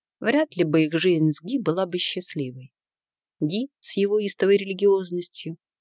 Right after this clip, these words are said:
и она, так любящая жизнь с её буйством и страстями, не стали бы идеальной парой.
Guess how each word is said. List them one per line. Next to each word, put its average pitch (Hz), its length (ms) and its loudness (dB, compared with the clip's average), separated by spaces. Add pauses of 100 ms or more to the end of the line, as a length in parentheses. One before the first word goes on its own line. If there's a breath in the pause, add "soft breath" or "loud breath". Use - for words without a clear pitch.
(220)
и 160 80 -2
она, 160 360 -2 (460)
так 185 220 -4
любящая 190 600 -4
жизнь 214 280 -2
с - 160 -8
её 175 200 2
буйством 165 500 -2
и - 20 2
страстями, 180 680 -4 (360)
не 247 80 -2
стали 247 320 -4
бы 151 200 0
идеальной 151 440 0
парой. 139 420 -6